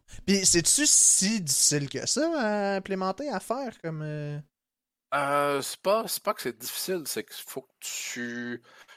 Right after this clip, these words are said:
Speaker 2: c'est plus une question de design. C'est,
Speaker 1: Ok.
Speaker 2: c'est, c'est vraiment, euh, le réflexe premier d'un, d'un gros compagnie comme Ubisoft, ça va être, on veut un U I, on veut plein de visuels, on veut plein de trucs,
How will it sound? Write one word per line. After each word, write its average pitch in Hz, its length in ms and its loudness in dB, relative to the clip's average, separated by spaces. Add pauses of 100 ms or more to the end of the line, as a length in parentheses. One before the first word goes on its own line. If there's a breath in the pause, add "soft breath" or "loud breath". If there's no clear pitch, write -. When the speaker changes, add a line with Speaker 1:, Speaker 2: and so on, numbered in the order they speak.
(400)
Speaker 2:
c'est - 180 -6
plus - 180 -6
une 170 60 -6
question 151 300 -2
de 143 60 -10
design. 156 540 -2 (420)
C'est, 123 80 -6
Speaker 1:
Ok. 135 80 -12
Speaker 2:
c'est, 180 240 -2
c'est - 160 -2
vraiment, 143 560 4 (420 soft breath)
euh, 101 560 2 (160)
le 101 340 -4
réflexe - 1000 -2 (500)
premier 127 480 -2
d'un, 107 280 -8 (220)
d'un 101 160 -6
gros 110 760 -6
compagnie 104 440 -4
comme 101 160 -2
Ubisoft, 101 520 -2
ça 95 160 -2
va 101 200 0
être, - 140 -6
on 104 160 2
veut 101 160 -4
un 98 100 -4
U 98 520 0
I, 95 80 -6
on 90 80 -4
veut 90 320 -8
plein 95 160 -6
de 85 40 -16
visuels, 90 460 -2
on 87 140 -4
veut 90 80 -10
plein 98 200 -6
de - 100 -14
trucs, - 240 -4